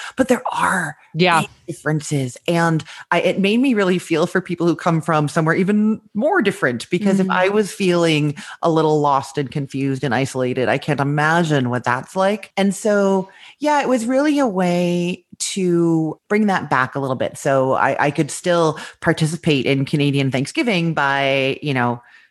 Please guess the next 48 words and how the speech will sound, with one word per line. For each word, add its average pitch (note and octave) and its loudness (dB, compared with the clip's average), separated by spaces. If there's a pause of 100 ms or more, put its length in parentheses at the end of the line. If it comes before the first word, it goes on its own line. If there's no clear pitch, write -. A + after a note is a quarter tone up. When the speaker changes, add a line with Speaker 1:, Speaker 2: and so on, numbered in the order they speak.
(120)
Speaker 1:
sharing C3 0
pictures B2+ -2
and B2 -8
sharing B2 -2
recipes B2+ -4
on B2+ -4
the C3+ -4
website, D3+ 0
even D3 -2
though F3+ 0
I F3 0
Speaker 2:
Yeah. E3+ -4
Speaker 1:
couldn't C3 -16
be C3 -6
sitting C3+ -2
down A#2+ 2
at G2+ -4
the - -6
table G#2+ -4
with D2 -8
people G2 -4
or E2+ 2
cooking C3 -2
side A#2 0
by A#2 0
side A2+ -4
with A2+ -2
my A#2+ 0
mom, F#2 0
you B2 -2
know? C3 0 (180)
Speaker 2:
Yeah, G3+ 0 (100)
yeah. A3 2
No, B3 2
that A#3 0
makes A#3+ -2
perfect A3+ -2
sense. - -2
Thank A3+ 0
you D3 2
for F#3+ 0
sharing G3+ 0
that. E3+ 0
Yeah. D#3+ 2 (140)
So B3 -2 (340)
you B3 2
said A3 -2
that G3+ 4